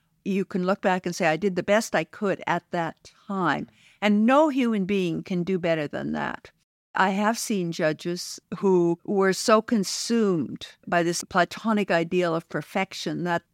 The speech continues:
they became very, uh, unproductive. They couldn't write anything. They certainly couldn't write it quickly in the time people expected that decision to be taken. So, you know, leadership is about doing the right thing, but it's doing it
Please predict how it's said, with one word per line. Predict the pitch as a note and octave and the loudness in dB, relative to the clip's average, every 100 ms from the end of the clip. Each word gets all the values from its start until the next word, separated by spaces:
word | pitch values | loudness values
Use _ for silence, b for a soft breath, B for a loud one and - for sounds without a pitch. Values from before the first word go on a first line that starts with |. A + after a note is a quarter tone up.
| - | -4
they | F#3+ | -2
became | F#3+ - A#3 G3+ | -2 0 0 2
very, | F#3+ G3+ F#3+ | 2 4 4
uh, | E3+ - | 0 -2
unproductive. | - F3+ F#3 F#3+ A3+ - D#3 E3+ | -4 -2 0 0 0 -2 -4 -2
They | E3+ | -4
couldn't | - G#3+ F#3 - | -2 -2 -4 -4
write | F#3 G3 G#3 | 0 2 2
anything. | F3 - D#3+ - C3 - - _ | -2 -4 -6 -8 -10 -10 -14 _
They | E3+ - | -4 -4
certainly | - A3+ A3 F3+ | 0 0 2 0
couldn't | - E3 - | -2 -2 -2
write | F3 F3+ | -4 -2
it | D#3+ - | -2 -4
quickly | - A3+ - E3+ A#2+ B2+ C#3 - _ | -6 -6 -4 -4 -4 -4 -8 -10 _
in | - F3 | -4 -2
the | F3 | -2
time | - - F3+ F3 E3+ | -4 -4 -2 0 -2
people | - F3+ D#3+ | 0 -2 0
expected | E3 - - B3 D4 - D3+ | -4 -4 2 4 4 2 -2
that | E3 D#3 - | 2 2 2
decision | F3 - E3+ E3+ | -6 -4 -4 -2
to | D3+ | -4
be | D3 | -4
taken. | - A3 A3+ E3+ E3 | -6 -4 -4 -4 -6
So, | - F3 b b b b | -2 -4 b b b b
you | A3 | 0
know, | G#3+ G#3+ | 4 4
leadership | G3+ A3 D#4 F4+ B3 - _ | 2 2 2 2 0 -2 _
is | - F#3 | -2 -2
about | F3+ G3+ C4 G#3 | 2 4 4 4
doing | G3+ A3 F#3+ | 0 0 0
the | E3 | 0
right | F3+ F3+ - | 0 0 -2
thing, | B3+ C4+ | -2 0
but | G#3+ G#3 | 0 -2
it's | G3 - | -4 -8
doing | E3+ G#3 A3+ A#3+ A3 | -6 -2 2 2 0
it | A3 | -2